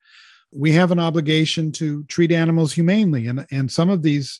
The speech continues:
technologies would require really awful animal experimentation. Just to give you an example, in the transhuman movement, there's a desire for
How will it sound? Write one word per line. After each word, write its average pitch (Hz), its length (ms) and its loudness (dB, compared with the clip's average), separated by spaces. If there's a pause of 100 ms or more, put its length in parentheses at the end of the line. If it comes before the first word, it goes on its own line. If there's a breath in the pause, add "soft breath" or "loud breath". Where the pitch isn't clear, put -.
(140)
technologies 143 720 0
would 139 120 -2
require 143 480 -2
really 160 420 -2
awful 139 560 -4 (440 soft breath)
animal 160 440 4
experimentation. 143 960 0
Just 170 200 -4
to - 60 -16
give 165 160 0
you 151 80 0
an 131 100 -2
example, 131 640 -4 (420 soft breath)
in 151 160 4
the 135 80 2
transhuman 170 600 2
movement, 139 460 -2 (300)
there's 147 200 -2
a 156 60 2
desire 139 640 0
for 131 600 -4